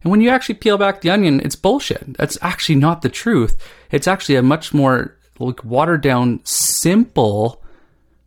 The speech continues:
way of actually doing things because what they're doing is sustainable, ongoing. But when we think of, like, New Year's resolutions or starting a new task, we don't think of, like, the bits and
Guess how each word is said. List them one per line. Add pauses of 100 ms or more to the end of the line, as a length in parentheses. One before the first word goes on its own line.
(180)
way
of
actually
doing
things
because
what
they're
doing
is
sustainable, (640)
ongoing. (760)
But
when
we
think
of,
like,
New
Year's
resolutions
or
starting
a
new
task, (640)
we
don't
think
of,
like,
the
bits
and